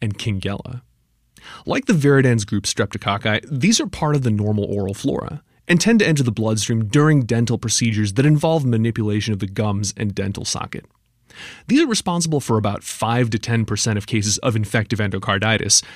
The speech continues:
in both native and prosthetic valves. Of these organisms, Eikenella corrodens is most often associated with I V drug use, while Kingella is known for causing rapidly progressive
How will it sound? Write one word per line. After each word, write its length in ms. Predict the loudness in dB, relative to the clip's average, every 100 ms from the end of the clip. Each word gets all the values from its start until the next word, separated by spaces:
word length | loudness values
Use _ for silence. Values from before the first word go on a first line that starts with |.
| -18
in 100 | 0
both 220 | 4 4 4
native 380 | 6 6 6 2
and 220 | -2 0 0
prosthetic 520 | -2 -2 0 -2 -2
valves. 480 | -8 -8 -4 -4 -4 _ _ _ _ -20 -8
Of 120 | 0
these 200 | 4 6
organisms, 560 | 6 4 2 2 2 0 -6 -20 _ 0
Eikenella 420 | 2 4 4 2
corrodens 760 | 0 -2 2 2 0 -4 -6 -2
is 120 | 0 0
most 380 | 2 2 2
often 300 | 0 0 0
associated 600 | 0 0 0 -2 -4 -6 -8
with 120 | -8 -2
I 160 | -2
V 180 | 0 0
drug 360 | 0 2 2 -2
use, 260 | -4 -4 -4 -14 _ -2
while 180 | 0 0
Kingella 720 | -2 0 2 2 2 -2 -6 -2
is 160 | 0
known 260 | 2 2 0
for 120 | -2
causing 420 | -2 -2 -2 -4
rapidly 420 | 0 0 -2 -6
progressive 720 | -6 -6 0 2 4 2 -4